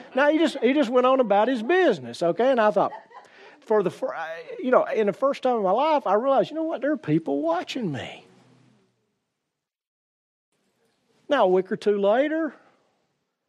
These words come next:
one of his guys got on our backhoe and moved some sheetrock without asking permission. And I went ballistic, okay?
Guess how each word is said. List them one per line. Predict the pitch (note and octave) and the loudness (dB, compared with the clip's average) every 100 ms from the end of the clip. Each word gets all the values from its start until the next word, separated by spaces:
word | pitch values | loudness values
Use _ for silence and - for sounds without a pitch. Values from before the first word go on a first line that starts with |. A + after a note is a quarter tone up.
| _ | _
one | C#3 E3 | -6 -2
of | F3 | 2
his | G3+ B3 | 2 0
guys | F3+ E3 D#3 G3 C4 C4 - - _ C#3+ | 0 2 4 4 2 -2 -8 -20 _ -8
got | C3+ E3+ | 0 2
on | G3 | 4
our | A3 | 2
backhoe | A#3 C4+ C#4+ A3 E3+ D3+ C#3 | 2 2 0 0 -2 -2 -4
and | B2+ | -4
moved | C#3 F3+ | 0 0
some | A3 | -2
sheetrock | G#3 D4+ D4+ C#3 B2 | -4 -2 -2 -2 -2
without | A2 B2+ | -2 -2
asking | C#3 D3+ - | 0 0 -2
permission. | F3+ A3+ C4+ D4 - - - _ _ _ _ _ _ _ _ _ | -2 -2 -2 -4 -6 -12 -20 _ _ _ _ _ _ _ _ _
And | - D3+ | -2 0
I | B2+ | 2
went | D3 D3 D#3+ - _ _ - | 2 0 -4 -10 _ _ 2
ballistic, | B3+ D4 - - _ - - _ - _ _ _ _ _ _ - | 4 4 0 -14 _ -20 -20 _ -20 _ _ _ _ _ _ -18
okay? | A2+ F3 | -10 -8